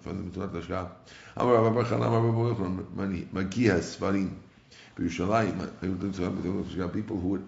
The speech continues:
edit the Sfarim, because in those days the Sfarim weren't printed, so you had, you needed editors to go over to make sure that they were exact.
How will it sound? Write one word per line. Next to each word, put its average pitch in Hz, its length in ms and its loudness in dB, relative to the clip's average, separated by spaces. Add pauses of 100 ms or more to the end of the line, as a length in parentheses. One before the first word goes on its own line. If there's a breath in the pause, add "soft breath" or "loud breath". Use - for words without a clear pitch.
edit 107 240 0
the 98 80 -6
Sfarim, 95 500 -4 (580 loud breath)
because - 280 -6
in 90 60 -4
those 98 200 -2
days 92 160 -2
the - 80 -6
Sfarim 98 380 -4
weren't 90 240 -4
printed, 92 360 -2
so 101 80 -6
you 95 120 0
had, 87 100 0
you 95 320 -6
needed 92 180 -6
editors 98 340 -4
to - 60 -12
go 95 100 -2
over 95 120 -2
to 92 100 -8
make 101 180 -6
sure - 120 -6
that 104 100 -6
they 101 80 -4
were 87 120 -4
exact. 104 420 -2